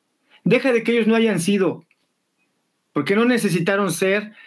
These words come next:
haber sido para ser unos buenos dirigentes. No tienen idea, güey, están perdidos, güey. Y hacer decisiones todo el tiempo extraordinarias. No, es,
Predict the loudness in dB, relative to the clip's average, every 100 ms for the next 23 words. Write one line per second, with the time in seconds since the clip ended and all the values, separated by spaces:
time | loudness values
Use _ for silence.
0 | -14 -6 -2 -2 0 -2 0 -2 -2 -2
1 | -2 0 0 0 0 0 0 -2 -2 0
2 | -2 0 0 0 0 -2 -2 -2 -2 -2
3 | -4 -2 -2 0 0 -2 -2 -8 -12 _
4 | _ _ _ _ _ _ _ _ _ _
5 | -2 0 2 0 0 -2 -2 -8 -18 -2
6 | 0 0 0 -2 0 2 0 -2 0 0
7 | -2 -2 -2 0 -2 -4 -6 _ _ _
8 | -6 -4 -2 0 0 2 2 2 0 0
9 | -2 -12 _ _ _ _ _ _ -4 -2
10 | 0 -2 -2 -2 -2